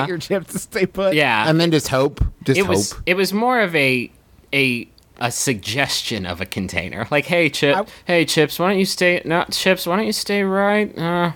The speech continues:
Speaker 2: well.
Speaker 1: I wish we'd been more vocal in our younger years because we, we should, we really should have demanded better.
Speaker 2: We deserved
Speaker 1: I
Speaker 2: to
Speaker 1: appreciate the need to cut corners,
Speaker 2: We deserve
Speaker 1: but that's
Speaker 2: zippers.
Speaker 1: a corner too far.
Speaker 2: Except they didn't cut the corners off our sandwiches. Um, and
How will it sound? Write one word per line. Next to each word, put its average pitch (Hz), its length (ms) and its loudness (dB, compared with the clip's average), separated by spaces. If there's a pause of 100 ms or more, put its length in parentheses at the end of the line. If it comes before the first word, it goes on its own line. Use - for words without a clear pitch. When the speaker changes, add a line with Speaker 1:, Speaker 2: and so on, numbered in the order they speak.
Speaker 2:
well. 131 340 0
Speaker 1:
I 165 80 2
wish 233 220 -2
we'd 247 180 -2
been 165 140 4
more 135 160 4
vocal 123 400 0
in 113 40 -2
our 110 120 0
younger 107 300 -2
years 101 300 -2
because 147 320 -2
we, 220 180 0
we 214 200 2
should, 190 240 -4
we 208 80 4
really 139 280 6
should 110 160 -2
have 110 120 0
demanded 95 420 -2
better. 95 200 -2
Speaker 2:
We 214 140 4
deserved 190 360 2
Speaker 1:
I 226 60 6
Speaker 2:
to - 80 2
Speaker 1:
appreciate 160 320 2
the 135 80 -2
need 120 280 0
to 123 80 -4
cut - 280 -6
corners, 127 240 -2
Speaker 2:
We 254 100 4
deserve 113 380 4
Speaker 1:
but 226 120 4
that's - 120 2
Speaker 2:
zippers. 85 180 -4
Speaker 1:
a - 20 0
corner 113 300 -2
too 117 220 -6
far. 104 240 -6
Speaker 2:
Except 110 260 2
they 143 60 2
didn't 156 260 2
cut 170 140 -4
the 170 80 -2
corners 196 340 4
off 160 140 0
our 160 40 -4
sandwiches. 147 600 -2
Um, 127 260 0 (320)
and 156 220 2